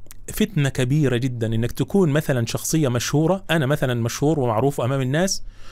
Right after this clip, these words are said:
ويستدعيني السلطان وأرفض، يعني شيء فتنة كبيرة جدًا، لو رفضت هينكدوا عيشتي وهي-، هتبقى حياتي صعبة، فهذه فتنة أسأل الله سبحانه وتعالى أن يسلمنا منها."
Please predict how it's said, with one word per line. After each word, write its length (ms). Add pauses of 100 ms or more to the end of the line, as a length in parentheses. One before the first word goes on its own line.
(220)
ويستدعيني 600
السلطان 720
وأرفض، 500 (520)
يعني 300
شيء 320
فتنة 440
كبيرة 440
جدًا، 420 (580)
لو 160
رفضت 480
هينكدوا 840
عيشتي 440
وهي-، 420 (580)
هتبقى 300
حياتي 340
صعبة، 360 (640)
فهذه 360
فتنة 420 (540)
أسأل 220
الله 120
سبحانه 300
وتعالى 220
أن 80
يسلمنا 460
منها." 420